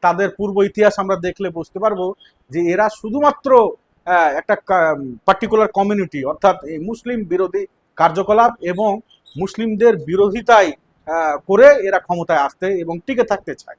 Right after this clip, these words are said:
আর এই উদ্দেশ্যেই আরএসএস এসছে বাংলায়। কিছু আরএসএস এর ক্যাডার, যাদেরকে বহিরাগত, যারা বহিরাগত তাদেরকে নিয়ে আসা হয়েছে বাংলায় শুধুমাত্র দাঙ্গা লাগানোর জন্য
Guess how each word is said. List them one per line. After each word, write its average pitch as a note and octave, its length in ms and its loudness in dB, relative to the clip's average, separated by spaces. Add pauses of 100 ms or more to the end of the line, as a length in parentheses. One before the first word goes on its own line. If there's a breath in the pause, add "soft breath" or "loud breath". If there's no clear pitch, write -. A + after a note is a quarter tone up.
(440)
আর D#3 180 0
এই F3+ 180 0
উদ্দেশ্যেই F#3+ 680 2
আরএসএস G3 560 -2
এসছে F#3+ 320 -4
বাংলায়। E3+ 460 -2 (340)
কিছু E3+ 180 -8
আরএসএস F3 480 -2
এর G3 180 -2
ক্যাডার, F#3 400 6 (400)
যাদেরকে E3+ 380 -2
বহিরাগত, F3 960 -2 (340)
যারা D3+ 220 0
বহিরাগত G3 640 2 (320)
তাদেরকে E3+ 300 0
নিয়ে F3+ 260 0
আসা G#3+ 280 2
হয়েছে F#3 300 -4
বাংলায় E3 360 0 (320)
শুধুমাত্র A3 760 -4 (120)
দাঙ্গা F#3+ 340 0
লাগানোর G3+ 340 -2
জন্য A3 360 -8